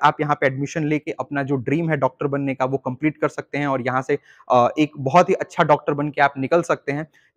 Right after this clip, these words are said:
आपको जिस चीज का ध्यान रखना है, वो है एडमिशन लेते समय आपको कंसल्टेंसी का ध्यान रखना है, ताकि आप एक ऐसे कंसल्टेंट का चुनाव कर पाएं जो कि आपसे हिडन चार्जेस,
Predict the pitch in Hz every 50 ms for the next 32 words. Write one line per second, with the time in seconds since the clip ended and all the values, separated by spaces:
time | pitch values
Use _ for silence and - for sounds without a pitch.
0 | - 147 151 156 - - 226 180 190 175 - - 190 185 175 - 185 170 139 151
1 | 151 156 156 156 156 - 156 143 156 156 156 151 139 156 151 147 156 143 - -
2 | 131 131 139 147 - - 160 151 147 147 - 147 139 - 143 143 147 151 _ _
3 | _ _ - 143 143 - - - 143 139 - - 143 147 - 180 180 180 175 170
4 | - - 175 - 156 143 151 143 147 143 139 139 147 139 139 143 - 135 131 -
5 | - 139 135 131 - - 131 - 143 139 - - 180 - - 147 143 - 147 135
6 | - 147 147 143 - 147 - - 139 135 135 139 127 - 139 - - 135 139 143
7 | - _ _ _ - 135 151 143 - 160 139 135 - - 147 127 147 147 160 196
8 | 190 - - 156 139 135 131 139 135